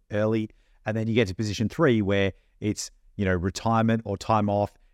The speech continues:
you're on a beach, you live off your cash flow, you've got this capital sum. And it really got me thinking, 'cause there's this story, right? And I'm sure everyone's heard a different version of it, whether it's a Mexican guy, a guy in Ireland, whatever it may be. And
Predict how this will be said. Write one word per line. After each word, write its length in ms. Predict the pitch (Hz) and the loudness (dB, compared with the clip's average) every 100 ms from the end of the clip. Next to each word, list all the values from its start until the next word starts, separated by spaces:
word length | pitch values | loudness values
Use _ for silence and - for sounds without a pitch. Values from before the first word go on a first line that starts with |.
| - | -4
you're 220 | 104 117 | 2 4
on 80 | 113 | 2
a 60 | |
beach, 420 | 101 101 104 - 101 | 2 2 0 -2 -2
you 80 | |
live 160 | 101 110 | 0 2
off 140 | 110 | 0
your 60 | 101 | -2
cash 260 | - 98 - | 0 -2 0
flow, 200 | 98 98 | -2 -2
you've 300 | 98 98 - | -2 -4 -2
got 220 | 110 - | -2 -2
this 120 | 95 | -8
capital 440 | - 95 - 95 | -6 -6 -4 -6
sum. 340 | 90 95 87 - _ _ _ _ _ _ _ _ _ _ _ _ _ - | -4 -4 -4 -6 _ _ _ _ _ _ _ _ _ _ _ _ _ 0
And 120 | 175 | 2
it 40 | |
really 220 | 190 277 | 4 4
got 160 | 247 202 | 4 2
me 60 | 135 | 0
thinking, 420 | 156 147 90 87 | -2 -2 -4 -2
'cause 360 | 120 113 - - _ _ _ _ _ _ _ _ _ | 0 -2 -4 -18 _ _ _ _ _ _ _ _ _
there's 260 | 127 175 160 | 0 2 2
this 140 | 180 | -2
story, 500 | - - 180 131 95 | -2 2 6 6 6
right? 320 | 82 87 127 - _ - | 2 0 0 -8 _ 0
And 340 | 135 127 127 | 2 2 -2
I'm 100 | 135 | -4
sure 240 | 117 196 170 | -2 0 2
everyone's 300 | 160 165 139 | 4 4 4
heard 180 | 139 123 | 0 0
a 40 | |
different 280 | 117 110 95 | -2 -2 -2
version 320 | 101 107 107 | 0 0 0
of 100 | 101 | 0
it, 60 | 107 | 0
whether 200 | 101 101 | 0 -2
it's 140 | - | -4
a 40 | |
Mexican 500 | 95 110 113 - 117 | -2 -2 -2 -4 -2
guy, 300 | 107 104 104 | 0 2 2
a 40 | 101 | 2
guy 220 | 107 107 | 2 2
in 60 | 101 | 2
Ireland, 420 | 98 98 98 98 | 0 0 -2 -2
whatever 320 | 127 131 110 | 2 2 2
it 60 | 98 | -2
may 180 | 92 | -2
be. 260 | 92 82 82 _ _ _ _ 135 | -2 -6 -8 _ _ _ _ -4
And 340 | 135 131 | 0 -2